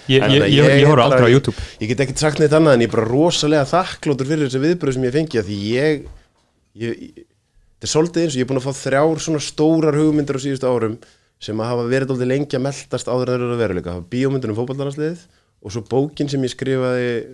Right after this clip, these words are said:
Speaker 2: fyrir einu og hálfu ári síðan
Speaker 1: Mm.
Speaker 2: og síðan þetta podcast. Þannig að þessi hugmynd að þessu podcasti er alveg búin að vera í maganum á mér í tvö ár.
Speaker 1: Mm.
Speaker 2: Þannig að þegar ég legg af stað, þá er ég bara að leggja af stað full force. Og ég ætla að
Speaker 1: Mhm.
Speaker 2: gera þetta bara, en ég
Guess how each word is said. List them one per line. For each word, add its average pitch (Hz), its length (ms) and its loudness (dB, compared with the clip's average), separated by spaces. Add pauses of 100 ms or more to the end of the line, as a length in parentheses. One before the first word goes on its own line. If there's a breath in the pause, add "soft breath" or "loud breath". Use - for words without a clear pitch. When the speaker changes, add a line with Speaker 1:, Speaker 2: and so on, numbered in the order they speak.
Speaker 2:
fyrir 110 320 -6
einu 120 160 -2
og 113 80 -6
hálfu 120 160 -4
ári 104 80 -6
síðan 120 280 -6 (220 soft breath)
Speaker 1:
Mm. 107 220 -8
Speaker 2:
og 120 80 -6
síðan 123 240 -2
þetta 123 160 -6
podcast. - 400 -8
Þannig 95 120 -4
að 98 40 -8
þessi 104 220 -6
hugmynd 143 400 4
að 131 100 2
þessu 123 100 -6
podcasti 135 500 -6
er 117 120 0
alveg 120 140 -2
búin 120 100 -2
að 117 80 -2
vera 135 160 2
í 120 60 -2
maganum 135 420 0
á 123 80 -2
mér 120 140 -4
í - 20 -20
tvö 120 160 -4
ár. 90 240 -4 (340 soft breath)
Speaker 1:
Mm. 107 180 -8 (120)
Speaker 2:
Þannig 107 160 -2
að - 160 -8
þegar 143 380 4
ég 143 40 0
legg 143 180 -2
af 143 60 -4
stað, 78 440 -8 (680)
þá - 80 -12 (140)
er 131 140 0
ég 135 120 0
bara 120 120 0
að 120 100 2
leggja 123 160 -6
af - 80 -8
stað 117 320 0
full 123 300 -2
force. - 480 -12 (280)
Og - 80 -20
ég 107 80 -8
ætla 123 80 -2
að 110 40 -2
Speaker 1:
Mhm. 117 100 -2
Speaker 2:
gera 127 140 2
þetta - 120 -6
bara, 101 460 -2 (400 soft breath)
en 104 140 -2
ég 113 180 2